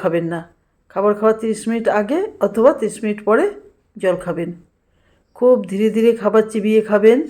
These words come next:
আর জল সবসময় বসে হাতে গ্লাস নিয়ে খাবেন, তাহলে আপনার আর কখনো কিডনির সমস্যা হবে না। আর পারলে একটু আয়রন জাতীয় ফল খাবেন, শসা, পেয়ারা,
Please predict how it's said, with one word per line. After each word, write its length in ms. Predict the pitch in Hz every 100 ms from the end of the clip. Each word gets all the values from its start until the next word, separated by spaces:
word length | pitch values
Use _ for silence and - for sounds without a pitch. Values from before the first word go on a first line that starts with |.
| - - _ _ _ _ _
আর 100 | 170 175
জল 180 | 190 214 214
সবসময় 480 | 220 220 240 262 226 196
বসে 300 | 202 - 294
হাতে 280 | 247 208 220
গ্লাস 280 | 196 202 202
নিয়ে 160 | 214 208 202
খাবেন, 220 | 185 180 175
তাহলে 320 | 196 214 226
আপনার 400 | 214 220 214 226
আর 180 | 214 214 311 - _ _ _ _
কখনো 420 | - 196 240 226 226 320 -
কিডনির 460 | 214 196 214 214 -
সমস্যা 400 | 202 208 - 277 381 - _ _ _
হবে 220 | 190 185 156
না। 60 | 160 - _ _ _ _ _ _ _ _ _ _ -
আর 160 | - 214 190
পারলে 240 | 185 208 240
একটু 200 | 247 -
আয়রন 300 | 269 208 214
জাতীয় 380 | 214 220 220 302 440 440 - _
ফল 200 | _ 208 190
খাবেন, 300 | 175 151 151 160 - _ _ _ _ _ _ _ _ -
শসা, 360 | 208 208 202 196
পেয়ারা, 420 | 202 202 202